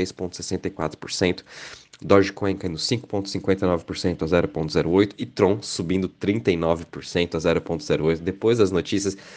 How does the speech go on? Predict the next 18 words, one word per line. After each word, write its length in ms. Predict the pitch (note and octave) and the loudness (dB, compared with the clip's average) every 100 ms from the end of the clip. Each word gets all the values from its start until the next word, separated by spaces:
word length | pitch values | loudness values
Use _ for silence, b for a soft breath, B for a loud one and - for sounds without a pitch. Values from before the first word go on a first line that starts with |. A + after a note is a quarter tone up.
| B - | B -10
de 80 | |
que 160 | D3+ C3 | -2 0
Justin 360 | F#2 G#2 - F#2 | 4 4 2 -2
Sun 240 | - F#2+ | 0 0
possivelmente 580 | G2 G#2+ F2+ F2 F2 - | 0 -2 0 2 0 2
vai 140 | F2+ | 0
estar 240 | F2+ F2 E2 | 2 -2 -2
comprando 480 | G2+ D#2 F2+ E2+ - | -4 0 0 0 -2
a 100 | E2 | -2
F 220 | E2 - | -2 -2
T 120 | - | -8
X. 320 | - - G2 | -4 2 4
Vamos 240 | F#2 F2+ - | 4 0 -6
ficar 180 | - E2 | -4 -2
muito 300 | F#2 G#2+ F2+ | 0 -2 -2
de 120 | F#2 | 0
olho 160 | E2+ | 2
nisso. 320 | D#2 F#2+ G#2 | 2 0 -2